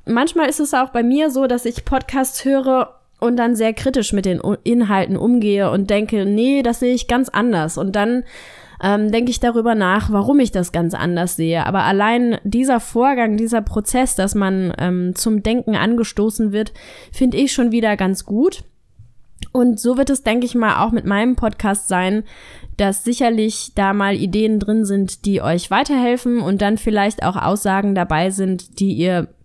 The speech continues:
vielleicht weniger gut findet. Ich versuche auch, ähm, den ein oder anderen Gast für euch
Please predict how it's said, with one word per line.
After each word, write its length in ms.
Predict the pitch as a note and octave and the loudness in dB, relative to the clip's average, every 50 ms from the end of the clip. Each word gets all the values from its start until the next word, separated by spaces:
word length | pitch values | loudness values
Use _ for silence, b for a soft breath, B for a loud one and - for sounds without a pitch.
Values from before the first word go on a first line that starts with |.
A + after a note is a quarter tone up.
| _ - | _ -6
vielleicht 360 | - F#3+ F#3+ F#3+ F#3 - F3+ | -2 0 0 0 0 0 2
weniger 420 | G3 A3+ B3 A#3+ G3+ F3 D#3 D#3 | 4 4 6 4 4 4 2 0
gut 220 | D3+ E3+ E3+ D3+ - | 0 0 -2 -2 -2
findet. 400 | - - B2+ A#2+ A#2+ G2+ - - B B B B B B B B B B | -2 -2 -2 -2 -2 -4 -4 -6 B B B B B B B B B B
Ich 160 | B - - - | B -4 -2 0
versuche 380 | C4+ B3+ A#3+ D#4+ G4 G4 - | 0 2 4 2 2 4 4
auch, 440 | C4+ - - - B3 C#4+ D#4+ D#4+ - - | 2 2 4 4 4 2 2 0 -2 -4
ähm, 280 | - A3+ B3 B3+ B3 A#3 | -2 0 2 2 2 2
den 140 | A#3 A#3 A3+ | 0 0 0
ein 240 | - - A#3+ B3+ | 0 0 2 2
oder 160 | C4+ C4+ C4 A3+ | 2 2 2 0
anderen 420 | - - A#3 A#3 A#3+ A#3+ A3 F#3 | 0 0 0 2 2 0 0 0
Gast 380 | F#3+ G3 B3 C#4 - - - - | 0 0 0 -2 -4 -10 -12 -12
für 260 | - - C4+ B3 - | -8 -4 -2 -2 0
euch 480 | A#2+ G#3 A3+ A3+ A#3+ - - - - | 0 0 0 0 -2 -4 -6 -10 -12